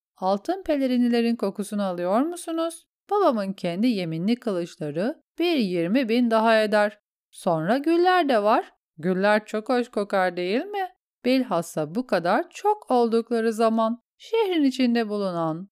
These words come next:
veya şehir dışında kamp kurmuş olan elli, altmış, yetmiş bin gül.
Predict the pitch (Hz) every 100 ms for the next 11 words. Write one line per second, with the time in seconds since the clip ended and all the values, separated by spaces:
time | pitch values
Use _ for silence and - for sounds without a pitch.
0 | 311 349 302 214 202 180 165 247 240 233
1 | 214 190 170 165 - 208 277 262 220 185
2 | 185 170 156 143 170 - _ - 247 226
3 | 170 147 147 170 - 240 247 - 170 170
4 | - 156 165 - 196 320 370 302 302 294
5 | 285 277